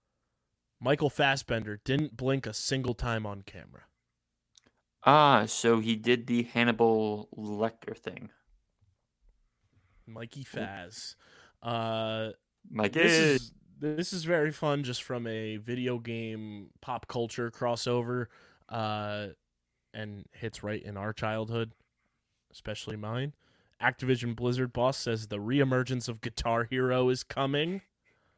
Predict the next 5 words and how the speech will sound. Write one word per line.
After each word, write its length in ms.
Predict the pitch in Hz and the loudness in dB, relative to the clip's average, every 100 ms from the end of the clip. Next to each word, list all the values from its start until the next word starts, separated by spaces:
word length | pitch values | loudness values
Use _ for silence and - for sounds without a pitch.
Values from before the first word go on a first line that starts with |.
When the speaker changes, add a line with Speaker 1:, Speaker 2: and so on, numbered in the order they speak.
| _ _ _ - - - - | _ _ _ -20 -20 -20 -16
Speaker 2:
Yeah. 840 | - - - 117 113 110 110 104 85 - _ _ _ - | -8 -4 -4 -4 -6 -4 -2 -2 -4 -12 _ _ _ -10
Speaker 1:
The 200 | 123 135 | -4 -2
ultimate 560 | 131 143 - 143 147 | 2 0 0 -2 -2
party 380 | - 127 127 123 | 0 0 0 -2
game 440 | 113 110 104 101 | -4 -6 -4 -8